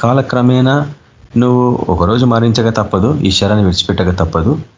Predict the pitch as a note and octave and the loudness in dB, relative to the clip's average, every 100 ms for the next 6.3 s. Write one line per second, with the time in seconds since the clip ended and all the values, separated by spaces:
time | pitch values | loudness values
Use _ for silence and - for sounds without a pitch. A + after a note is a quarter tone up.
0 | _ _ D#2 D#2+ G#2+ G#2+ A2 G2+ G2+ F#2+ | _ _ -6 -2 0 0 0 0 -2 0
1 | E2+ E2 D#2+ E2 - - D#2 - E2 E2 | 0 0 0 -4 -4 -2 -2 -2 -2 0
2 | D#2+ D2+ D2 D2 - D2 - C#2+ D2+ - | -2 -2 -2 -2 -4 -4 -2 -4 -4 -10
3 | _ _ _ _ _ _ _ _ F2+ G#2 | _ _ _ _ _ _ _ _ 0 0
4 | G2 F#2 A2 B2 F#2+ F#2+ G2 G2+ G#2 G#2 | 0 0 0 2 0 0 0 0 2 2
5 | F#2 F#2 - F2 F2 E2+ F#2+ E2 D#2 - | 2 2 0 0 0 0 0 0 -2 -4
6 | D#2 D2+ C#2 | -4 -4 -6